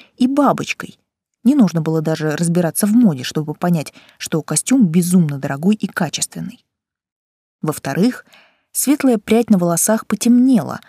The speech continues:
а глаза перестали отливать серебром и стали серо-голубыми. Теперь в гостиной стоял красавец-мужчина с суровым лицом,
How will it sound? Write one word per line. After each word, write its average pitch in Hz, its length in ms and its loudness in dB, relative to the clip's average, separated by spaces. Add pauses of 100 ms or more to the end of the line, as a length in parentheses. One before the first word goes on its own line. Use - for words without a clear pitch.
(180)
а - 140 -2
глаза 165 460 0
перестали 208 480 0
отливать 175 400 -2
серебром 160 500 0 (220)
и 285 60 -4
стали 226 280 0
серо-голубыми. 165 920 -2 (840)
Теперь 185 420 0 (300)
в - 40 -4
гостиной 202 380 2
стоял 196 340 0
красавец-мужчина 190 1160 0 (240)
с - 140 -2
суровым 196 420 2
лицом, 240 480 0